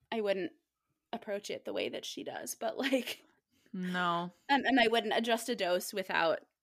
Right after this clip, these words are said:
Speaker 1: consulting a medical professional.
Speaker 2: A doctor, yeah.
Speaker 1: But, um, yeah.
Speaker 2: Yeah.
Speaker 1: I was also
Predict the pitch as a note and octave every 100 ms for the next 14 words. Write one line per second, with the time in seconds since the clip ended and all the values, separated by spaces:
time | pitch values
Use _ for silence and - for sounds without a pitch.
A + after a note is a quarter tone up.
0 | _ _ _ _ - - G#3 F#3+ - -
1 | C#2+ - _ G#3+ G3 - - - - -
2 | - F#3+ F#3 F3+ F3 F3+ D#3+ E3 D#3 E3
3 | - _ _ _ _ _ _ _ - A#3
4 | G#3+ - A3+ G#3+ G3+ G3 - - - _
5 | _ - C#4 D#4 E3+ - _ _ _ _
6 | _ _ _ _ - F#3+ F3 - _ _
7 | _ _ _ _ _ B3+ A#3+ A#3+ C#4+ B3
8 | C4 F#4+